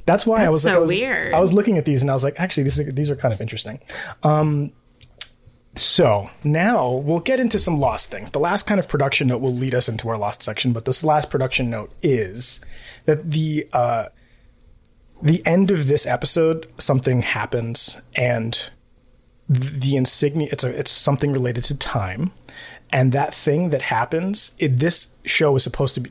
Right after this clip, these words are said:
Speaker 1: take place literally in the actual exact present. So the time that that thing happened is in the, um, continuity of the show, happens on October twenty-third,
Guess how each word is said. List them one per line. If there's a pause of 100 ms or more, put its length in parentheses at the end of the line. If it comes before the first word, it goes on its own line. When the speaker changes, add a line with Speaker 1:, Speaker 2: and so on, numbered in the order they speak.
Speaker 1:
take
place (480)
literally
in
the (140)
actual
exact
present. (400)
So (180)
the
time
that
that
thing
happened (120)
is
in (400)
the,
um, (120)
continuity
of
the
show, (420)
happens (120)
on
October
twenty-third,